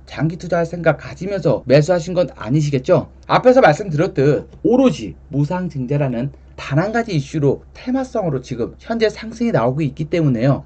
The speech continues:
세력들의 매도 물량을 던지면 로터스나 공구음원처럼 무섭게 급락이 나올 수 있다. 여러분 꼭 명심하셔야 됩니다. 무등 테마로 무섭게 상승했지만 결국 원래 가격 근처까지 복귀한다.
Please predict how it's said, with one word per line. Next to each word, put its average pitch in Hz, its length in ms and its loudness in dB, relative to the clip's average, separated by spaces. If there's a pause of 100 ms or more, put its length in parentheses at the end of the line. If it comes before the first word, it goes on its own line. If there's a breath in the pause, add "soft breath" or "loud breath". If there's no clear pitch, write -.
세력들의 156 560 0 (100)
매도 165 360 8
물량을 151 360 4
던지면 113 560 -6 (100)
로터스나 143 720 4
공구음원처럼 127 800 -2
무섭게 208 580 0
급락이 139 440 0
나올 110 240 -4
수 120 160 -10 (140)
있다. 160 460 -6
여러분 131 340 2
꼭 262 300 2
명심하셔야 135 600 0
됩니다. 139 460 4
무등 247 360 6
테마로 240 400 4
무섭게 165 340 -2
상승했지만 190 880 -6
결국 143 500 2
원래 185 420 6
가격 139 340 -4
근처까지 143 680 -2
복귀한다. 135 680 2